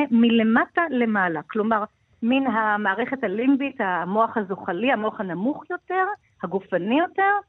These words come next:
למעלה, לכיוון המוח היותר רציונלי, היותר אנליטי. אה, ואז הוא בעצם מציע עבודה גם ובעיקר דרך המערכת הגופנית הרגשית. הוא מציע שימוש בעבודה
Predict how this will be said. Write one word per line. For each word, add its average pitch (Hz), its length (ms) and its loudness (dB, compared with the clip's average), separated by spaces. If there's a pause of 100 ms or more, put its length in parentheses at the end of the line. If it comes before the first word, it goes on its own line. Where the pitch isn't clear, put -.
(440)
למעלה, 202 540 2
לכיוון 180 440 -8
המוח 170 360 -6
היותר 165 240 -6
רציונלי, 151 800 0
היותר 135 340 -4
אנליטי. 147 540 -4 (840)
אה, 175 440 2 (440)
ואז 330 480 2 (120)
הוא 240 100 -8
בעצם 311 540 -2 (120)
מציע 254 440 0
עבודה 202 580 2 (880)
גם 247 280 0 (220)
ובעיקר 202 540 -4
דרך 247 300 -6
המערכת 208 520 -10
הגופנית 185 500 -10
הרגשית. 180 540 -10
הוא - 100 -8
מציע 196 320 -4
שימוש 214 420 -4
בעבודה 196 580 -4